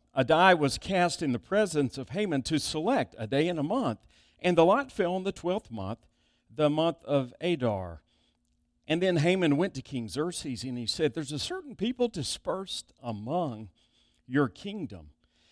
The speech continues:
in all the provinces who keep themselves separate. Their customs are different from those of all the other people. They don't obey the king's laws. It is not in the king's best interest to tolerate these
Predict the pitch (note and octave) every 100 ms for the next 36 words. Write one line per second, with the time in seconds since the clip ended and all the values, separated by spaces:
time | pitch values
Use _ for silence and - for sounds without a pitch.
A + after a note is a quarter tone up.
0 | _ D3+ E3+ G#3 B3 A3+ - F3 F#3+ B2+
1 | G2 - F2 F2 - _ _ D#3+ D#3+ -
2 | A3+ - E3+ C#3+ - C#3+ C3 A2 - A#3
3 | - F#2 D2+ _ _ _ _ C4 C#4 A3
4 | A3 - A#3+ F#3 F3+ G3+ G#3 A3+ - E3+
5 | E3+ A3 A3+ A3+ D3+ D3+ A#2+ A#2+ D#3+ G#3
6 | A3 A3 - G#3+ F3+ G3 B3+ C#4 C4 A#3
7 | A3 G#3 - F#3+ F#3 C3 C#3+ C#3 D#3+ G3+
8 | A3+ - - _ _ _ _ _ _ F3+
9 | G3 F#3+ D3+ A#2+ D#3+ A3 C4+ - D#3 D3
10 | A#2+ D#3 C#3 A2+ C3+ A2+ - A3+ - A2+
11 | - D3 - G#3+ B3 D4 G3+ G#2+ F#2 G2
12 | F2